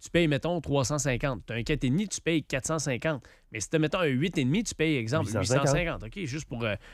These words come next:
Speaker 1: euh, on fait des calculs simples, là, pour, euh, les gens comprennent bien. Ben, c'est parce que t'as deux ou trois fois plus grand, tu payes deux ou trois fois plus cher. Si t'as un trois et demi dans le même édifice, que, tu sais, similaire au pire que le voisin d'à côté, puis toi, tu payes huit cinquante au lieu de trois cinquante, pose-toi des questions.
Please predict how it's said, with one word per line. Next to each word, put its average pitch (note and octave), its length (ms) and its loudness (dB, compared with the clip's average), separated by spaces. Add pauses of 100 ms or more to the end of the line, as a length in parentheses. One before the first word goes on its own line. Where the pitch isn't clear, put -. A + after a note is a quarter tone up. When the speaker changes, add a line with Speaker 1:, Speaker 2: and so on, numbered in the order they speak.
(200)
Speaker 1:
euh, F#2+ 60 -8
on F#2+ 160 -6
fait C3+ 140 -2
des C3 100 0
calculs B2 340 0
simples, C#3+ 320 -2
là, C3 60 0
pour, A2+ 220 -4
euh, G#2 60 -2
les G#2+ 140 -2
gens C#3 160 -2
comprennent A#2+ 360 -2
bien. F3+ 160 0 (500)
Ben, G#2 480 -6
c'est - 560 -6
parce A#2 220 -6
que A#2 200 -2 (340)
t'as D#3+ 260 2 (280)
deux C3+ 220 0
ou F3+ 180 0
trois C#3+ 260 0
fois D#3+ 200 0
plus B2+ 140 -8
grand, C#3 240 -4
tu - 100 -8
payes C#3+ 220 -2
deux B2 120 0
ou D#3 60 2
trois C3 200 -6
fois C#3+ 140 -4
plus - 160 -12
cher. D3 220 -2 (320)
Si - 240 -12
t'as D#3 100 4
un C#3+ 80 4
trois C3+ 220 2
et B2 40 2
demi D3 260 0
dans B2+ 180 0
le A2+ 60 0
même D3 180 2
édifice, D#3+ 560 -4 (360)
que, F2+ 500 -8
tu A2+ 60 -20
sais, - 140 -2
similaire D3 380 0
au C3 40 -2
pire D#3+ 160 0
que C#3 120 -4
le A#2+ 80 0
voisin A#2+ 320 0
d'à C3 80 0
côté, A#2+ 320 -2
puis - 100 -12
toi, F#3 140 2
tu - 100 -6
payes D#3 140 2
huit D#3 200 0
cinquante E3 440 -2
au C#3 60 -2
lieu C3+ 120 -2
de C#3+ 40 -6
trois C3 180 -6
cinquante, C3+ 360 -4
pose-toi D#3 300 0
des D3+ 80 2
questions. D3 400 -2